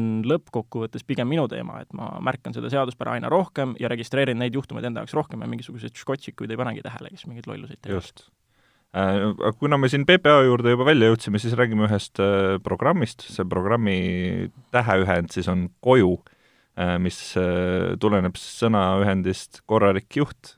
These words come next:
Speaker 2: Äh, tegemist on, äh, rehabilitatsiooniprogrammiga ja, ja see tähendab, et, äh, selleks, et juht sinna arvatakse, siis tal ei tohi olla varasemaid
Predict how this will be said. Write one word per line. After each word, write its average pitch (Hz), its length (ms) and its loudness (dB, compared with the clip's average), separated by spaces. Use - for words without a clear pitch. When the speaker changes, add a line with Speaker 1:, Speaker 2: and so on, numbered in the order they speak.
Speaker 2:
Äh, 95 460 2
tegemist 107 340 2
on, 101 320 2
äh, 98 300 0
rehabilitatsiooniprogrammiga 107 1700 2
ja, 98 220 2
ja 95 160 2
see 98 160 -4
tähendab, 98 380 4
et, - 260 0
äh, 98 160 2
selleks, 117 300 0
et - 100 -6
juht - 220 -2
sinna 95 560 0
arvatakse, 95 1160 2
siis 104 240 0
tal 98 160 4
ei 95 80 4
tohi 113 240 6
olla 95 440 6
varasemaid 98 680 2